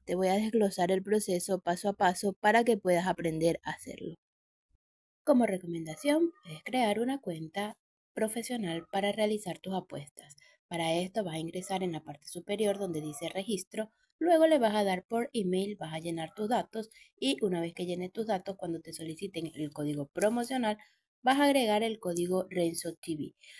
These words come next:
Con este código te darán un bono del treinta por ciento adicional a lo que agregues a tu cuenta. Es decir, si agregas diez dólares, realmente vas a obtener treinta dólares para comenzar a realizar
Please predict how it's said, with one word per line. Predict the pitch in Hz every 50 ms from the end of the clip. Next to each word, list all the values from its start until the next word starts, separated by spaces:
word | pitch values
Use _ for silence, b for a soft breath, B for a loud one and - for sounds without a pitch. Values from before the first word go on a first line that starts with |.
| B B
Con | - 247 254 285
este | 294 294 320 294
código | 294 - 196 185 185 190 190
te | 190 196 190
darán | 185 165 156 165 165 170 175 170 - _ _ _
un | - 240 247 269 247
bono | 214 196 190 196 208 208 - b b b b b b b b
del | - 190 226 247 254 - - 185 180
treinta | 175 175 170 170 170
por | 170 185 180 185
ciento | 190 202 208 208 226 -
adicional | 247 240 247 240 269 262 262 233 214 220
a | 226
lo | 233 233
que | - 220 190
agregues | 165 165 160 160 160
a | 156
tu | - - 156 -
cuenta. | - - - - - -
Es | 156 165
decir, | 190 214 208 - 214 214 214 B B B B
si | - - 170
agregas | 156 147 156 180 196 170 160 151 151 - _ -
diez | 156 160 190 220
dólares, | 277 254 247 247 247 262 262 262 - b b b b
realmente | 180 185 190 202 220 262 277 285 254 240 233 247 220
vas | 185 175
a | 185
obtener | 185 - 233 226 208 214 220 226
treinta | _ - 180 165 165 170 175 208 247
dólares | 247 233 226 226 233 247 240 - -
para | - 269 277 277
comenzar | 277 285 294 285 277 285 254 220 214 -
a | 233
realizar | 233 247 247 254 247 233 - 190 190 185